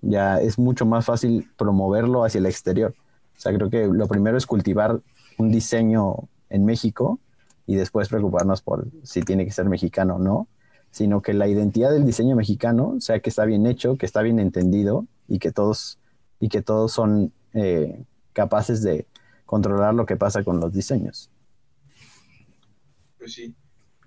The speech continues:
Speaker 2: Y, y, y en esta parte de legislar sobre el diseño, o sea, ¿solo te refieres como a propiedad intelectual?
Speaker 1: Pues principalmente, pero
Speaker 2: Bueno, es que sí, sí, sí partimos de un punto ahí.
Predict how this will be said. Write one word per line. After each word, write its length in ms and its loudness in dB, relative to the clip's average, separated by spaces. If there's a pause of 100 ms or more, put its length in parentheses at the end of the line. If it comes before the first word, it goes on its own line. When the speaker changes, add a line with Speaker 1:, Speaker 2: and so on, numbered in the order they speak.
(640)
Speaker 2:
Y, 200 0
y, 320 -6
y 80 -2
en 60 2
esta 220 -4
parte 200 -6
de 100 -4
legislar 480 -10
sobre 180 -6
el 60 -8
diseño, 260 -10
o 40 -4
sea, 120 -14
¿solo 240 -4
te 80 -6
refieres 280 -14
como 200 -12
a 100 -14
propiedad 380 -10
intelectual? 600 -12 (1040)
Speaker 1:
Pues 160 -4
principalmente, 760 2
pero 760 -2 (840)
Speaker 2:
Bueno, 340 -6 (340)
es 100 -8
que 120 -12
sí, 240 -6
sí, 280 -8
sí 140 -12
partimos 380 -4
de 60 0
un 60 -4
punto 420 -6
ahí. 380 -4